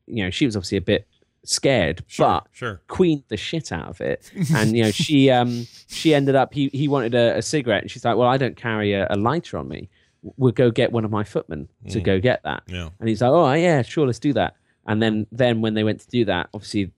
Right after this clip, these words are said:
Speaker 1: then the guards were alerted by the fact the Queen was, like, saying, "I say, could you get this gentleman here a light and shoot him?"
Speaker 2: <laughs>
Speaker 1: Um, but, so they arrested him. But, you know, the Queen, she's a,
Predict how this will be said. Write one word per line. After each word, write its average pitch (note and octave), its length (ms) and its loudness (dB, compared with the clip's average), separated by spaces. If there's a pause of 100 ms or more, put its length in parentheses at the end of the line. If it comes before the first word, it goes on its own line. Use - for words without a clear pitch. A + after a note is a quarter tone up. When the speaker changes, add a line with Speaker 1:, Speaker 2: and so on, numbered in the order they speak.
(140)
Speaker 1:
then A#2 260 0
the G2+ 120 -2
guards G#2 460 -2
were G2 120 0
alerted A#2 480 2
by G2+ 140 -2
the F#2 80 -8
fact - 280 -6
the G#2 60 -12
Queen A2+ 260 0
was, G#2 160 -4
like, G#2 200 -2
saying, - 200 -4
"I - 120 2
say, E3 360 0
could - 180 -4
you G4 100 4
get G4+ 220 0 (300)
this - 160 4
gentleman D#4+ 380 0
here D4+ 220 4
a D4 60 4
light A3+ 380 2
and A3+ 180 -6
shoot - 380 6
him?" C#4+ 280 2 (180)
Speaker 2:
<laughs> - 180 -14
Speaker 1:
Um, C#3+ 260 0 (180)
but, F#3 400 -2
so A3 100 0
they G3 100 0
arrested G#3 300 -2
him. F2+ 140 -20 (920)
But, E3 240 -2
you F3 100 -6
know, C3+ 80 -2
the E3 100 -4
Queen, D#3 640 -6
she's G3+ 280 -8
a, D3+ 220 4